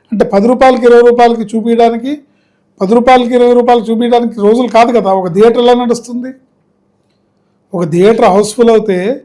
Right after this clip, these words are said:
ఎంత కలెక్షన్ వస్తుందో, వాళ్ళ జీతాలు ఎలా ఇస్తారు, సినిమా పనిచేసిన బడ్జెట్ ఎక్కడి నుంచి వస్తుంది కదా. ఎంటర్టైన్మెంట్ ఇండస్ట్రీ ఇది, pure demand and supply.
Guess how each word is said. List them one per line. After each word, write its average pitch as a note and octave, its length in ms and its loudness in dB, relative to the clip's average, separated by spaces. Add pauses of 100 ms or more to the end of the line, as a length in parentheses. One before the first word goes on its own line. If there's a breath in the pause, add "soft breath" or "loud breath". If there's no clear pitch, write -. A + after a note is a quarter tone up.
(380)
ఎంత G3 180 -2
కలెక్షన్ B3 400 -2
వస్తుందో, A3+ 300 -4
వాళ్ళ F#3 180 0
జీతాలు A#3+ 300 2
ఎలా A#3+ 180 4
ఇస్తారు, A#3 440 -2 (2000)
సినిమా A3+ 580 2
పనిచేసిన G#3 460 0
బడ్జెట్ F3 360 -2
ఎక్కడి A#3 180 -2
నుంచి A#3 120 -2
వస్తుంది A#3 460 -8 (420)
కదా. A3+ 300 -4 (880)
ఎంటర్టైన్మెంట్ C4 560 0
ఇండస్ట్రీ G#3 460 -2
ఇది, F#3+ 200 -4
pure G#3+ 320 -2
demand A3+ 460 0
and G#3+ 120 -6
supply. F3 400 -8